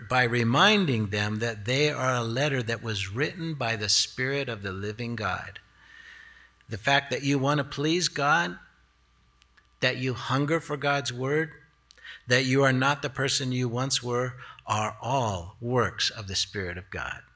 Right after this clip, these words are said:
Your heart is not what it once was. Your flesh is still around, and you must keep crucifying it to walk in the Spirit. But the very fact that you have the battle tells you that you have been born again.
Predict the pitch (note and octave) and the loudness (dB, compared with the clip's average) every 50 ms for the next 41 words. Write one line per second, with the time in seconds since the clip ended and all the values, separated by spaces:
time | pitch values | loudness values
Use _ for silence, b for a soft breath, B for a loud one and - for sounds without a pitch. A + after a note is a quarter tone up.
0 | _ _ _ _ _ _ _ _ _ _ _ _ _ _ _ _ _ b b b | _ _ _ _ _ _ _ _ _ _ _ _ _ _ _ _ _ b b b
1 | b b b A#2 A#2 A2 G2+ G2+ - A#2+ B2 A2+ - - A#2 A2 G2 F#2+ A2 A2 | b b b 0 0 0 2 2 0 2 0 0 0 -2 -2 0 0 0 0 0
2 | A2 A#2 A#2 A2+ A#2 A2+ A2+ B2 - A#2+ A2 G#2 G#2 G2 - - A2 A2 G#2+ G2+ | 0 -2 -2 -4 -6 -6 -4 -6 -6 -6 -6 -4 -2 0 -2 0 0 -2 -4 -4
3 | F#2 F2 - - - - - _ _ _ B B B B B - A#2+ A#2 A2+ G#2+ | -4 -4 -4 -4 -4 -6 -10 _ _ _ B B B B B -2 2 2 2 2
4 | - - A#2+ B2+ D#3 E3 - F3+ E3+ - - - F#3 F#3 F3 D#3+ D#3 D#3+ G#3 A#3 | 2 2 2 4 4 4 4 6 6 6 6 6 4 4 4 2 4 4 6 6
5 | G#3 G3 G3 F#3 E3+ D#3 C#3+ C#3+ D3 D3+ D3+ D3+ D3 - - - - D#3+ E3 D#3 | 6 6 4 4 2 2 2 2 2 2 4 4 4 4 2 2 0 0 0 0
6 | - - - - C#3+ D3+ - - D3+ C3 - - A#2+ A2+ A2+ A#2+ B2 C3+ E3 B2+ | -2 -6 -2 2 4 6 6 6 4 2 2 2 2 2 2 2 0 0 -2 -2
7 | B2+ B2+ B2+ B2+ C3 C#3 C3 C3 C#3 C3 A#2+ A#2 G#2+ - - - D3 D#3+ D#3+ B2+ | -4 -2 0 2 2 2 2 0 -2 -2 -2 2 2 2 2 2 0 0 2 0
8 | B2 - - - - _ _ _ _ _ _ B B B B B B B - C#3 | 0 -4 -6 -12 -20 _ _ _ _ _ _ B B B B B B B 0 2
9 | A2+ C3+ B2+ A2 A2 C3 D#3+ F#3 G#3 G#3+ G#3 - - - F#3 F3+ E3+ D#3+ - - | 4 4 2 4 4 6 6 8 6 6 2 0 2 4 4 4 4 2 -2 -6
10 | A2 B2 C3+ C#3+ C#3 D3+ E3 D#3 C3 C3 A#2 G#2 - C#3 D#3 E3+ D3 C3+ B2 A#2 | -4 -2 -2 0 0 0 0 0 -2 -4 -4 -2 2 2 4 4 4 2 0 -2
11 | - - D3+ F3+ G3 G3+ F3 - - - A#2+ B2 C3 C3 B2 C3+ C3 B2+ C3 B2+ | -2 -2 0 0 0 4 4 4 4 4 2 0 0 0 0 0 0 0 -2 -2
12 | C#3 D#3+ D#3+ C3 C#3 D3+ D3+ D3 B2+ A2+ G#2+ B2 C3 B2+ A#2 A2 G#2 A#2 A2+ A2+ | 0 0 0 0 0 0 -2 -2 -4 -6 -4 -4 -4 -2 -4 -6 -6 -4 -4 -4
13 | A2+ A2 G#2 G2 G#2 G2 F2+ | -4 -6 -6 -6 -6 -6 -8